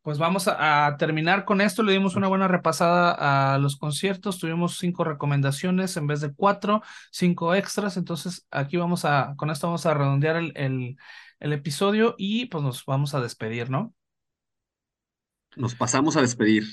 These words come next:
Speaker 2: efectivamente.
Speaker 1: Exactamente.
Speaker 2: <laughs>
Speaker 1: Este, bueno, eh, también recordarles, acuérdense que estamos en, bueno, estamos en, en Facebook, estamos en Instagram, estamos en YouTube como Vulgar Topic. Tenemos, eh, el sitio de vulgartopic punto com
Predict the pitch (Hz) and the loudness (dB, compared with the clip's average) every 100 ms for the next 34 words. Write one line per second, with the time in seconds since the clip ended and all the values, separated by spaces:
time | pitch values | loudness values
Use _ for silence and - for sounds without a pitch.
0 | - 113 113 - 131 120 104 98 - 147 | -12 -10 -8 -2 0 2 2 0 -2 -4
1 | 143 - 180 180 165 175 165 147 156 151 | -6 0 0 2 2 4 2 2 0 2
2 | 147 139 - 147 160 160 139 - 139 139 | -2 -4 -2 0 0 0 -4 -6 -2 2
3 | 139 139 139 139 139 160 165 175 180 156 | 2 2 2 0 0 -2 0 0 0 2
4 | 165 175 180 156 165 175 175 139 160 170 | 2 2 0 0 -2 -2 -4 -6 -2 0
5 | 175 - 151 160 165 175 175 151 139 131 | -2 -2 -2 0 0 0 0 -2 -4 -2
6 | 147 151 151 123 127 131 - 180 185 180 | -4 -4 -4 -6 -8 -4 2 2 2 -4
7 | 143 165 165 151 170 180 170 160 139 147 | -6 -4 -4 -2 -2 -2 -4 -4 -4 -4
8 | 151 147 135 143 143 170 175 - 151 139 | -4 0 0 0 0 -4 -6 -6 -2 0
9 | 127 143 160 165 147 165 220 220 - - | 0 -2 -2 -2 0 -2 -2 -8 -14 -20
10 | - - - 151 156 175 175 - 147 143 | -20 -20 -4 0 2 2 0 0 2 4
11 | 135 135 175 143 180 180 170 147 143 151 | 2 0 -4 0 2 2 2 2 2 2
12 | 170 170 180 175 - 170 165 170 170 | 0 0 -2 -4 -2 -2 -2 0 0